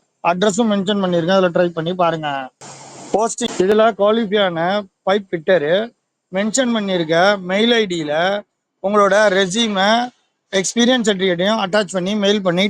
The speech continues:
ட்ரை பண்ணுங்க. இதுல குவாலிஃபையான பைப் ஃபிட்டரு மென்ஷன் பண்ணியிருக்க மெயில் ஐ டியில உங்களோட ரெஸ்யூமை, எக்ஸ்பீரியன்ஸ் சர்டிஃபிகேட். போஸ்டிங்கு எலக்ட்ரிக்கல், எலக்ட்ரிஷியனு,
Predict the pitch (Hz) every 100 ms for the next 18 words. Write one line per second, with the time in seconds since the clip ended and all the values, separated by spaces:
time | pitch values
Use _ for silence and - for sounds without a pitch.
0 | 185 180 175 165 156 147 131 131 - 180
1 | 208 220 226 202 214 233 196 208 175 165
2 | 190 208 - - 190 208 180 160 190 147
3 | 165 220 233 _ _ _ 180 202 220 262
4 | 233 208 190 170 160 175 208 185 185 214
5 | 240 220 180 156 147 165 196 208 _ _
6 | _ - 202 202 190 214 190 196 180 233
7 | 208 190 214 240 247 _ _ _ - 190
8 | - 233 254 233 208 185 180 170 - -
9 | - - - 226 220 233 196 165 180 220
10 | 233 _ _ - 175 190 196 - 226 226
11 | 240 247 - _ _ _ _ _ _ 185
12 | 208 226 262 226 214 151 151 214